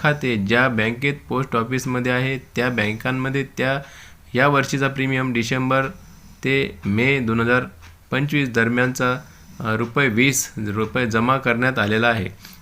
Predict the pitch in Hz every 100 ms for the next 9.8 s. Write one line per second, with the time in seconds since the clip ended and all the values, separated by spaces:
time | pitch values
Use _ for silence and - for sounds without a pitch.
0 | - - 104 120 127 135 - 110 117 123
1 | 127 127 131 143 143 131 127 131 139 117
2 | 113 - - - 104 104 120 120 127 131
3 | 131 - 110 113 135 - - 113 113 135
4 | 135 139 135 110 131 143 147 143 - 127
5 | - 127 123 135 135 - - 110 123 123
6 | 120 123 127 123 127 127 131 - - -
7 | - - 139 139 139 143 117 127 120 123
8 | 131 131 135 113 110 127 131 123 123 131
9 | - 113 113 123 131 131 113